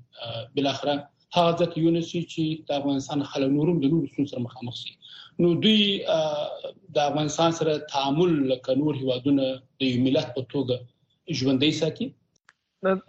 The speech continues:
Speaker 2: جاپان په دغه شل کاله موده کې چې تیر شوی د دې کې شک نشته چې د افغانستان د جمهوریت دورو سره یې، ام،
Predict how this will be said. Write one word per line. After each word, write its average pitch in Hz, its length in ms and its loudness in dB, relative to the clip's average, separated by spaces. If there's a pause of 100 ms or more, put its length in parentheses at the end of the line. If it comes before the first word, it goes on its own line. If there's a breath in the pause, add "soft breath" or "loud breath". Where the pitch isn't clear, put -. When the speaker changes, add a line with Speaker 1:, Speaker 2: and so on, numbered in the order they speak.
(340)
Speaker 2:
جاپان 233 420 2
په 220 80 0
دغه 196 320 2
شل 254 300 -2
کاله 202 300 0
موده 160 340 -2
کې 185 160 -8
چې - 180 -14
تیر 143 220 -6
شوی 180 200 -2
د 160 180 -2
دې 147 100 -4
کې - 200 -18
شک 160 220 -4
نشته 175 240 -8
چې 147 140 -12
د 143 40 -2
افغانستان 131 540 -2
د 135 160 -8
جمهوریت 127 440 -2
دورو 131 400 0
سره 135 320 0
یې، 123 60 -4 (480 soft breath)
ام، 135 200 0